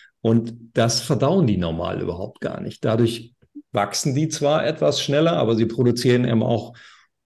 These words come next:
unglaublich viel, äh, ähm, Kot und Harn. Und Gülle ist ja die, die, die Mischung aus Kot und Harn. Und, ähm,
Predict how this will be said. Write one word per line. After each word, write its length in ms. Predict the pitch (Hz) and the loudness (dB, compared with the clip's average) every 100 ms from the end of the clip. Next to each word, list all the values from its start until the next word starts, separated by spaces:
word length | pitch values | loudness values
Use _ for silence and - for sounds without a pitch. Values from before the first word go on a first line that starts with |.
| - | 0
unglaublich 540 | 147 151 110 110 117 | 4 6 4 2 -2
viel, 460 | - 110 104 104 226 | 0 2 2 2 0
äh, 160 | 113 98 - 123 | 0 -2 -2 -2
ähm, 840 | 110 110 110 107 - - - - | -2 -2 -2 -2 -2 -4 -4 -6
Kot 580 | - 131 143 - - - - | 2 6 6 4 -2 -8 -4
und 680 | 165 120 120 123 120 - - | 2 4 4 4 2 -4 -8
Harn. 580 | - 117 123 160 285 - - - - - - _ _ | -2 2 4 2 0 -6 -18 -18 -18 -18 -20 _ _
Und 320 | 123 123 113 | 2 2 4
Gülle 220 | 127 156 | 6 6
ist 200 | 160 143 | 4 4
ja 260 | 143 120 120 | 6 6 6
die, 300 | 117 117 107 | 4 4 4
die, 180 | 117 104 | 2 2
die 100 | 113 | 4
Mischung 320 | 160 175 113 | 4 4 2
aus 240 | 92 92 | 0 -4
Kot 220 | - 104 101 | -4 -2 -2
und 160 | 95 | -2
Harn. 340 | 92 101 120 147 | -2 0 0 -2
Und, 640 | 131 110 107 107 107 - | -2 -2 2 2 0 -2
ähm, 520 | 107 104 104 107 107 | 0 2 0 -2 -4